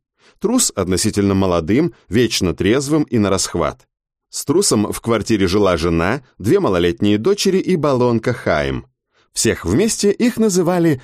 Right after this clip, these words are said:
Трусы. Ударение ставили, где придется. Фиме Ботинку стукнуло двадцать восемь. Он учился на программиста. Программирование Фима ненавидел, учебу терпел.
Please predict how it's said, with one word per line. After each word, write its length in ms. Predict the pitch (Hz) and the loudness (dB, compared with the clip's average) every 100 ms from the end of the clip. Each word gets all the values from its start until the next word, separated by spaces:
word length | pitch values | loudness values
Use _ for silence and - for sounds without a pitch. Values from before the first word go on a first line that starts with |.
| - | -6
Трусы. 560 | - 135 - - 73 - _ _ _ _ _ | 0 0 0 -2 -2 -8 _ _ _ _ _
Ударение 640 | 113 104 95 120 196 240 254 | -2 0 2 2 2 0 0
ставили, 540 | - 135 98 92 117 | 0 0 2 2 0
где 300 | 151 131 131 | -2 -2 0
придется. 540 | 107 87 78 64 - _ _ _ _ _ _ _ | 0 0 -2 -4 -12 _ _ _ _ _ _ _
Фиме 320 | - 113 98 | -2 2 2
Ботинку 560 | 85 85 147 196 185 196 | 0 0 0 0 0 -2
стукнуло 640 | - 139 127 123 117 113 | 0 -2 0 0 0 -2
двадцать 540 | 92 92 87 - 87 | -2 0 0 -2 -4
восемь. 420 | 82 80 73 73 - _ _ _ - | -2 -2 -2 -6 -10 _ _ _ -2
Он 180 | 160 | 0
учился 360 | 120 143 127 117 | 2 2 0 2
на 100 | 113 | 0
программиста. 760 | 117 113 131 123 78 - 71 - _ _ - | -2 -2 0 0 -2 -4 -8 -12 _ _ -4
Программирование 800 | 127 110 113 123 127 98 85 80 | -2 2 2 2 2 2 2 0
Фима 280 | 110 101 92 | 0 2 2
ненавидел, 720 | 92 90 87 151 170 202 - - | 2 2 0 0 2 0 0 -8
учебу 520 | 185 180 127 104 - | -6 -2 0 0 -2
терпел. 500 | - 80 73 67 58 | -2 -4 -4 -8 -8